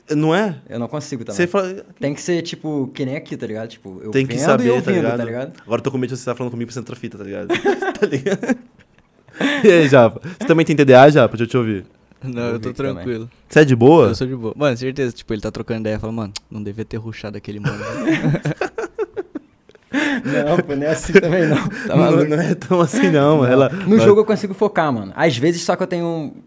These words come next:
Speaker 2: eu perco a atenção, mano. Tipo
Speaker 1: Mano,
Speaker 2: assim.
Speaker 1: acho que é isso mesmo, porque esportes eu consigo concentrar.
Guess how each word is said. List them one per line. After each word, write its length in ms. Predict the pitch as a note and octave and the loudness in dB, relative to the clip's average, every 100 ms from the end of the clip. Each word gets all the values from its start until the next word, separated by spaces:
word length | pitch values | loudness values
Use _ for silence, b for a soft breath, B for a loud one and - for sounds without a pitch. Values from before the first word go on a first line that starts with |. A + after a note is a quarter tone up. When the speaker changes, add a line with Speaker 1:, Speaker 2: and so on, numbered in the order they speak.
| - | -14
Speaker 2:
eu 100 | A#2+ | -12
perco 260 | - C3 | -8 -6
a 20 | C#3+ | -6
atenção, 400 | C#3 C3 A#2+ G#2+ | -8 -8 -10 -10
mano. 160 | F2 F2+ _ _ - | -14 -20 _ _ -20
Tipo 180 | - C3 | -12 -4
Speaker 1:
Mano, 220 | C3+ A#2+ G2+ | 0 0 -4
Speaker 2:
assim. 80 | - | -6
Speaker 1:
acho 220 | - A2+ - | -6 -6 -6
que 180 | B2+ - | -8 -6
é 160 | A2+ B2 | -4 -2
isso 160 | A#2+ | -4
mesmo, 180 | D#3 B2 | -6 -6
porque 180 | A2 A2 | -6 -10
esportes 580 | C#3+ C3 - B2+ C#3+ C#3+ | -8 -10 -6 -2 -2 -4
eu 120 | A#2 A2 | -8 -8
consigo 320 | A2+ A#2 A#2 | -10 -12 -12
concentrar. 500 | A#2 B2+ B2+ F#2+ | -10 -10 -8 -10